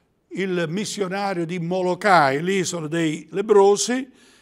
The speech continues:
venendo ai nostri tempi Catherine Drexel, morta a metà del secolo scorso. Come dicevamo, insieme ai profili biografici, anche una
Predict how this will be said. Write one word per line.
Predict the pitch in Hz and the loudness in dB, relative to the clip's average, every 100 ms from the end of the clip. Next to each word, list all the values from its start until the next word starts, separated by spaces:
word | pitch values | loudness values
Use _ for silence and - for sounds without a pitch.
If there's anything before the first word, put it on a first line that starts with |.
| _ | _
venendo | 330 320 277 214 196 | 0 2 2 0 2
ai | 208 | 2
nostri | 233 - 311 - | 0 -2 -4 -2
tempi | 208 214 185 - | 0 0 -2 -2
Catherine | 226 233 220 233 190 196 | -2 0 0 -2 -4 -8
Drexel, | 202 202 175 - - 269 311 320 _ _ _ _ _ - | -2 -2 -2 -6 -2 -2 -2 -6 _ _ _ _ _ -6
morta | 180 196 190 190 170 160 - | -2 0 -2 -4 -2 -2 -4
a | 180 | -6
metà | 180 185 185 | -4 -2 -2
del | 170 170 | -2 -4
secolo | 190 175 170 | -4 -2 -4
scorso. | 156 - 135 - | -4 -4 -4 -6
Come | - 349 | -8 -4
dicevamo, | 330 311 247 220 180 220 208 - - _ _ _ | -2 0 2 4 4 2 -2 -8 -18 _ _ _
insieme | 240 254 - 339 233 180 147 123 - | -6 -4 0 4 6 4 0 -6 -10
ai | - 190 175 | -8 -6 -4
profili | 196 196 - 233 185 165 196 | -2 -4 -4 -4 -4 -4 -6
biografici, | 302 294 180 165 180 233 - 311 302 - _ _ _ | -6 -2 0 0 -2 -8 -8 -8 -8 -16 _ _ _
anche | - 254 240 233 214 214 | -2 0 0 -4 -2 0
una | 311 311 269 196 202 - | 2 2 2 0 -2 -6